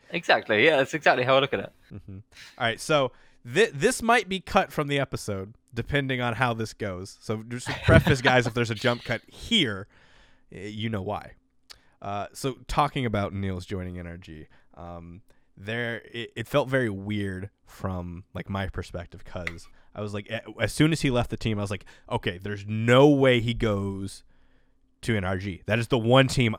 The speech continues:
Speaker 2: that I cannot see Nils going to, right? And so I was like, "All right, who is he gonna go to?" And the only thing, like, this is before I found out about, you know, the team that he was supposed to be, go with. I was like, "Oh, he, the only thing that makes sense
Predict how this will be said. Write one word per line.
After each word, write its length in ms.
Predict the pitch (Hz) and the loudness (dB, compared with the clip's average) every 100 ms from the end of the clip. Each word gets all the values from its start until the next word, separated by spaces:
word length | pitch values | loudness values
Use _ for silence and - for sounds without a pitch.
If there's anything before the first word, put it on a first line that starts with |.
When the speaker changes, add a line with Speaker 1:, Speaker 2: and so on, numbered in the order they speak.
| - | -8
Speaker 2:
that 420 | 101 101 104 101 - _ - | -18 -8 -6 -6 -8 _ -10
I 140 | - | -8
cannot 540 | - 120 110 117 110 - | -6 -4 2 4 2 -2
see 160 | 113 | -6
Nils 280 | 101 95 92 | -4 -6 -6
going 240 | 95 87 - | -10 -10 -12
to, 160 | 82 | -12
right? 260 | 85 98 104 _ _ _ _ _ - | -10 -10 -12 _ _ _ _ _ -20
And 140 | 92 | -16
so 100 | - | -12
I 20 | 98 | -12
was 80 | |
like, 140 | 101 - | -12 -12
"All 60 | |
right, 100 | 92 | -10
who 160 | 82 135 | -2 0
is 80 | 127 | 0
he 60 | 123 | -2
gonna 140 | 120 | -6
go 100 | 113 | -8
to?" 160 | - 87 | -10 -12
And 80 | |
the 120 | 98 113 | -8 -4
only 140 | 131 | -4
thing, 180 | 127 113 | -4 -6
like, 160 | 98 - _ _ _ _ | -8 -12 _ _ _ _
this 180 | 123 139 | -2 0
is 40 | |
before 280 | 135 127 123 | 2 4 4
I 40 | 110 | 4
found 280 | 113 107 | 2 2
out 100 | 101 | 2
about, 200 | 98 95 - _ | 0 -4 -10 _
you 100 | 101 | -12
know, 100 | 90 | -10
the 160 | 101 101 | -8 -8
team 240 | - 131 | -4 -4
that 100 | 110 | -4
he 80 | 95 | -6
was 140 | 95 90 | -8 -8
supposed 340 | 104 104 98 | -4 -4 -6
to 60 | 92 | -10
be, 120 | 90 | -12
go 220 | 95 92 | -10 -10
with. 320 | 90 85 - - _ _ _ | -10 -12 -16 -20 _ _ _
I 100 | 92 | -10
was 100 | 95 | -8
like, 120 | 92 - | -8 -6
"Oh, 140 | 107 | -8
he, 160 | - - _ _ _ - | -8 -18 _ _ _ -8
the 120 | 113 | -4
only 160 | 120 117 | -2 -2
thing 120 | 120 | -4
that 120 | 110 | -4
makes 240 | 98 95 - | -6 -10 -4
sense 480 | 127 113 - - | -2 -2 -6 -16